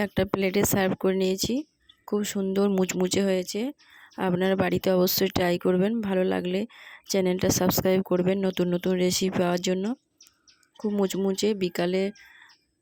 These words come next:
স্ন্যাক্স হিসাবে খেতে খুবই ভালো লাগবে। বাচ্চা বড় সকলেই খেতে পছন্দ করবে। খুবই ক্রিসপি হয়েছে। এই দেখুন, একটা দেখাচ্ছি আমি। এই যে,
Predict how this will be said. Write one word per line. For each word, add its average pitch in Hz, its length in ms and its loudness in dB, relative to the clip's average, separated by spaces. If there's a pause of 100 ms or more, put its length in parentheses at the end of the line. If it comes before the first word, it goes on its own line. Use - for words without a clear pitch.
(120)
স্ন্যাক্স 185 380 -2
হিসাবে 185 340 0
খেতে 190 300 0
খুবই 196 260 0
ভালো 190 220 2
লাগবে। 190 360 -2
বাচ্চা 185 400 -4
বড় 180 220 0
সকলেই 190 440 0
খেতে 196 220 0
পছন্দ 180 420 0
করবে। 185 300 0 (2500)
খুবই 226 260 -2
ক্রিসপি 196 400 -2
হয়েছে। 185 320 0 (1900)
এই 185 100 -8
দেখুন, 202 240 -4
একটা 185 240 -4
দেখাচ্ছি 190 420 -4
আমি। 196 160 -4 (1120)
এই 190 120 -4
যে, 202 160 -4